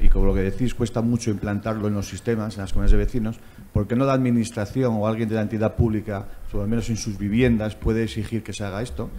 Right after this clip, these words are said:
Y si esto solo es para la, la rehabilitación o también para obra nueva.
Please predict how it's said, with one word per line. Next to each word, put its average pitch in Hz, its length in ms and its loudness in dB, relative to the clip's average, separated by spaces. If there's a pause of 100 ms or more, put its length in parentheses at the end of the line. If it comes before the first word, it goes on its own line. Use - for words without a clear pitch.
(340)
Y 117 140 -4
si 101 240 -8
esto 117 240 -4
solo 127 180 0
es 123 80 0
para 120 200 2
la, 120 200 0
la 113 280 0
rehabilitación 113 720 -2 (240)
o 104 100 -4
también 110 240 0
para 101 180 0
obra 95 120 -2
nueva. 90 280 -8